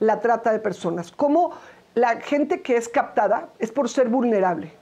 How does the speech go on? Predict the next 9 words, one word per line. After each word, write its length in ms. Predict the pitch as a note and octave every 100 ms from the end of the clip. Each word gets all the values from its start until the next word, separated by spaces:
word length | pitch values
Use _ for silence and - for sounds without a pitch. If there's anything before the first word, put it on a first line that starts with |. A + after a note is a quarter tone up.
| -
Como 280 | A3+ A#3
vemos 260 | A#3 B3+ C4
en 140 | C4+
esta 180 | A#3 B3
gráfica 400 | A#3+ C#4 D#4+ E4+
está, 320 | G#3+ - A#3 A3+ - -
pues, 140 | A#3+
la 140 | A3 G3+
violencia, 720 | G#3 G3+ A#3 A#3 - A#3 C4